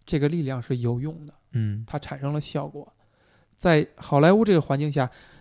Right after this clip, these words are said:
Speaker 1: 你演的好坏，你，你的能力好坏跟你最后被选中了，没有直接挂钩，很多偶然因素。
Speaker 2: 嗯。嗯。
Speaker 1: 但当他接到这样一个电话的时候，他觉得这事儿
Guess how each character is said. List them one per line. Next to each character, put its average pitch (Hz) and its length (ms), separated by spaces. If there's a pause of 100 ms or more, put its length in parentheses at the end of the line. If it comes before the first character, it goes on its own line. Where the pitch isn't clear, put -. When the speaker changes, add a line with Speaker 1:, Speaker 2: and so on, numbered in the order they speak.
(100)
Speaker 1:
你 156 280
演 151 200
的 214 80
好 135 220
坏， 143 400
你， 135 280 (260)
你 139 200
的 160 120
能 156 280
力 160 220 (760)
好 139 240
坏 185 340 (140)
跟 202 160
你 143 120
最 196 160
后 185 140
被 185 160
选 143 340
中 175 240
了， 135 120 (640)
没 151 440
有 214 100
直 131 180
接 131 140
挂 127 160
钩， 131 260
很 139 320
多 185 120
偶 147 180
然 123 180
因 131 160
素。 139 220 (120)
Speaker 2:
嗯。 107 180
嗯。 104 120
Speaker 1:
但 185 200 (340)
当 202 160
他 208 120
接 220 160
到 208 140
这 208 120
样 160 120
一 131 60
个 127 60
电 135 180
话 135 140
的 123 40
时 135 80
候， 123 60
他 - 120
觉 151 120
得 156 80
这 170 200
事 165 140
儿 151 160